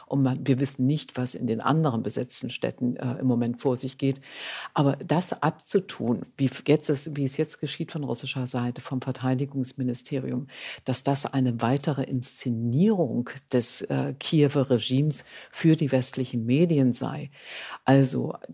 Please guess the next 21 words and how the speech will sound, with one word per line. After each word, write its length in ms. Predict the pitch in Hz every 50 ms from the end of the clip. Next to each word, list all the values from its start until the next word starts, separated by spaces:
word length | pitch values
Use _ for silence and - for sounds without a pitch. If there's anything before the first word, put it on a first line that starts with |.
| - _ -
die 260 | - 143 131 131 139
Inszenierung, 960 | - - 139 127 - - - 135 131 135 147 165 160 147 127 117 143 143 131 - - -
äh, 200 | - 135 131 127
wurde 420 | 117 123 127 - 131 131 131 131 -
auch 340 | 135 131 143 147 139 - -
unterstellt 720 | 151 143 131 135 131 - - - 135 127 123 131 131 - - - _ _ _
bei 140 | - 127 123
der 120 | 135 127
Geburtsklinik 1040 | 131 123 113 131 135 139 143 - - - - - - 247 247 151 131 131 - - - -
und 300 | - 135 131 123 - -
bei 100 | 135 131
dem 180 | - 135 131
Theater 440 | 127 - 143 - 127 127 131 - 135
von 200 | - - 131 127
Mariupol 680 | 123 120 113 117 110 117 120 123 - - 135 123 120 - - - - - -
und 300 | - 160 147 131 - -
eben 160 | 135 127 127
jetzt 260 | 120 139 131 - -
bei 100 | - 120
diesen 280 | 117 123 117 - - 127
vielen 640 | - - - - - 147 151 165 165 160 156 143